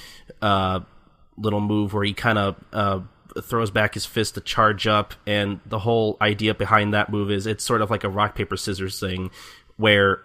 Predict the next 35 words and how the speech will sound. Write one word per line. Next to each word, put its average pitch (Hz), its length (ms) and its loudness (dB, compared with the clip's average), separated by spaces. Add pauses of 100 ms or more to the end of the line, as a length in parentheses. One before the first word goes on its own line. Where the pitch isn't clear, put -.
um, 104 240 4
he'll 117 180 -2
charge 113 380 4
up 104 100 0
his 98 140 -2
attack, 104 560 4 (360)
and 107 140 0
you 107 80 2
won't 113 240 2
see 113 400 0
what 101 400 0
attack 107 380 0
is 101 100 -6
coming 107 320 0
until 104 240 -2
he 101 80 0
brings 101 320 0
it 95 80 -2
out, 104 320 6 (380)
and 113 180 0
you, 143 140 6 (100)
and 123 180 4
you 120 100 4
have 127 360 6
different 123 440 2
button 123 280 6
combinations 104 760 2
that, 101 220 0
depending 117 460 0
on 104 140 2
what 110 160 0
you 98 80 -4
press, - 420 2
will, 98 240 0 (480)
uh, 101 400 6